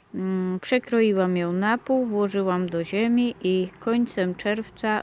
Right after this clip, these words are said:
wykiełkowały takie oto cudeńka.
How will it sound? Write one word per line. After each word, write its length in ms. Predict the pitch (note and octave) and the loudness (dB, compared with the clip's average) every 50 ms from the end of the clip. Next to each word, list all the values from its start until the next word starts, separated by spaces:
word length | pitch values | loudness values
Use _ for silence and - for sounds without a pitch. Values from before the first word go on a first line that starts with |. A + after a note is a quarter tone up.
| - G3 | -4 -6
wykiełkowały 960 | F#3+ A#3 B3 - - G#3 G3 F#3+ - - F#3 F3 F3+ F3+ G3 G3+ G#3 G#3 | -6 -6 -4 -4 -4 -4 -4 -4 -4 -6 -6 -4 -4 -4 -4 -4 -4 -4
takie 360 | F#3 - F3+ F3+ - - G3 - | -6 -6 -8 -8 -8 -8 -8 -6
oto 280 | - F3 - - F3 | -8 -8 -8 -8 -8
cudeńka. 640 | F3 - - F3+ F3 F3+ F3+ F3 E3+ E3 - - - | -10 -8 -8 -6 -2 0 0 0 0 -4 -6 -10 -16